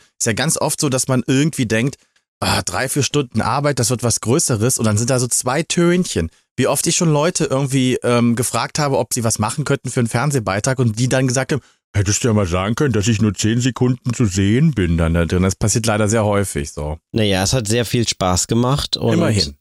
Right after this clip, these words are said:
Speaker 2: ich hab mein Kärtchen da gelassen, sagen wir mal so.
Speaker 1: Auch
Speaker 2: Also,
Speaker 1: das ist gut.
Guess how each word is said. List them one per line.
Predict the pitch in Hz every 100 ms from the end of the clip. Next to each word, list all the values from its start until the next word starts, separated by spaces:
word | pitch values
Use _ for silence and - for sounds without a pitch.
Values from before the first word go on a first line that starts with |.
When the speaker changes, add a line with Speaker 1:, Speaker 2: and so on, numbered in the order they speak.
| _
Speaker 2:
ich | 107 -
hab | 104
mein | 110 113
Kärtchen | 190 196 - 104
da | 98 92
gelassen, | 92 92 - 95
sagen | 104 110
wir | 117
mal | 123 123
so. | 139 104 90 90 -
Speaker 1:
Auch | 104
Speaker 2:
Also, | 95 98
Speaker 1:
das | 95 92
ist | 87 -
gut. | 80 78